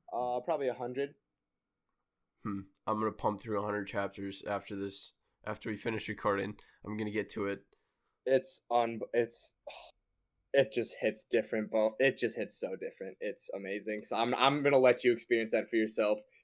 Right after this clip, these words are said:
Speaker 1: 'cause you're gonna snap me and be like, "Oh my God, that was so well done." So yeah,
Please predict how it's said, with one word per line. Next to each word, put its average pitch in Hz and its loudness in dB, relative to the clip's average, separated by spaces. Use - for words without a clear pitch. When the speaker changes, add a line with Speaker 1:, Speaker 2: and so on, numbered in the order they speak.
Speaker 1:
'cause 135 2
you're 127 6
gonna 117 4
snap 107 2
me 107 -4
and 101 -8
be 107 0
like, 107 0
"Oh 110 0
my 104 -2
God, 104 2
that 101 0
was 107 -4
so - 0
well 101 2
done." 104 -4
So - 0
yeah, 107 6